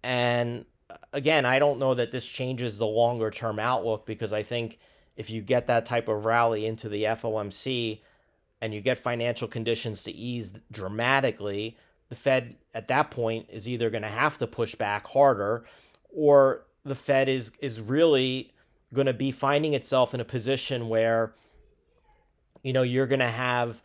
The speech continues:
you know, interest rates really dropping on the long end of the curve. And then all of a sudden, all these conditions that the Fed has worked so hard to tighten are gonna be gone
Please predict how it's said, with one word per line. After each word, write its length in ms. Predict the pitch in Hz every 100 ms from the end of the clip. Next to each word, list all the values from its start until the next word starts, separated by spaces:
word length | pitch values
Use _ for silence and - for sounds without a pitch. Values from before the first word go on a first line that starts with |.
| _ _ _ _
you 100 | 127
know, 380 | 120 117 110 - _ _ _ _
interest 400 | 147 147 156 -
rates 240 | 131 123 120
really 320 | 135 139 139
dropping 520 | 117 123 127 131 123
on 140 | 117 113
the 60 |
long 300 | 117 120 123
end 140 | 117 113
of 80 |
the 60 | 107
curve. 520 | - 196 156 127 117 - _ _ _ _ _
And 120 | 139 139
then 100 | 143
all 220 | 135 135
of 100 | 131
a 60 |
sudden, 580 | 160 175 175 156 147 143 - _ _ _ _ -
all 340 | 151 180 202
these 240 | 180 170 -
conditions 580 | 147 139 156 156 139
that 140 | 127 123
the 80 | 120
Fed 220 | 143 131
has 160 | 120
worked 220 | 113 127 -
so 180 | 123
hard 240 | 113 123 110
to 60 | 110
tighten 600 | 160 190 196 139 135 131 - _ _ _
are 80 | 135
gonna 220 | 131 135
be 120 | 123
gone 440 | 117 127 123 117